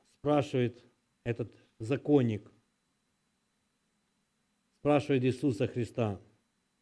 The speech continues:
кто, э, э, наоборот, э, Христос спрашивает этого законника,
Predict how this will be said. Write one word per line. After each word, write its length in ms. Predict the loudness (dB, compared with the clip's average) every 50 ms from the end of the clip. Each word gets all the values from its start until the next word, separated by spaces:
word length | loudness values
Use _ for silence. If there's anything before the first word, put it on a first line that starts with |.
| _ _ _ _ _ _ _ -8 2
кто, 480 | 8 10 10 10 10 8 4 -4 -14 _ -6
э, 400 | -2 0 2 2 2 2 0 -2 -8 -14 _ _ _ _ _ _ _ _ _ _ _ _ _ _ 2
э, 280 | 6 6 6 6 6
наоборот, 640 | 4 2 4 6 6 8 6 6 4 -2 -12 -16 -10
э, 160 | -8 -8 -4
Христос 440 | 0 2 2 2 4 4 4 4 4
спрашивает 440 | 2 2 2 2 4 4 4 4
этого 280 | 4 2 2 2 2 2
законника, 640 | 4 2 2 2 2 0 0 0 -2 -6 -10 -16